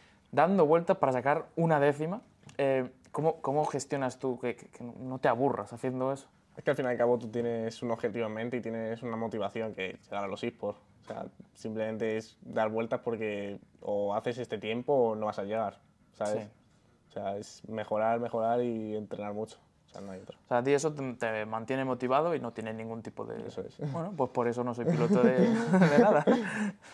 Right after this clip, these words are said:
Speaker 1: Vale, eh, bueno, y, y quiero que me cuentes un poquito, eh, qué tal el, el ambiente en general en cuanto a eSports. O sea, ¿cómo ves tú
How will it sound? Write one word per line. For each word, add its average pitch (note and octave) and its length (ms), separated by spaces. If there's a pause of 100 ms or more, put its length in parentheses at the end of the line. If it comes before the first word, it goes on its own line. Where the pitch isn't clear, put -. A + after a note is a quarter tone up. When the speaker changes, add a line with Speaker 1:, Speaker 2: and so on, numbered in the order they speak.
(280)
Speaker 1:
Vale, E3+ 260 (280)
eh, D3+ 500
bueno, F3 200
y, C#3+ 200
y C#3+ 80
quiero E3+ 160
que F#3+ 60
me F#3 80
cuentes F3+ 240
un F3+ 80
poquito, E3 400 (420)
eh, C3+ 400
qué C#3+ 100
tal D#3 340
el, B2+ 520
el A2 140
ambiente A#2 540 (140)
en A#2+ 100
general G#2+ 400
en A2 140
cuanto G#2+ 320
a G#2+ 60
eSports. A2+ 340
O A#2 40
sea, A2 240 (420)
¿cómo C3+ 200
ves A#2+ 200
tú A2 640